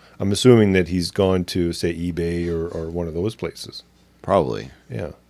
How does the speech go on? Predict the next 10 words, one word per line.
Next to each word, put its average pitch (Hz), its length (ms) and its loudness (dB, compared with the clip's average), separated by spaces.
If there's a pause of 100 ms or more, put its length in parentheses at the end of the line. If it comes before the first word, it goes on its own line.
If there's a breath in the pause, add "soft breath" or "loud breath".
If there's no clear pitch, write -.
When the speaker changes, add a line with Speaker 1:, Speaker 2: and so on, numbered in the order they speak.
(600 loud breath)
Speaker 2:
I'm 151 300 4
wondering, 131 440 6
like, 98 200 6
I 107 80 6
didn't 117 300 2
follow 87 360 6
up 71 180 -2
on 71 140 -4
this, 69 180 -8
but, 82 240 2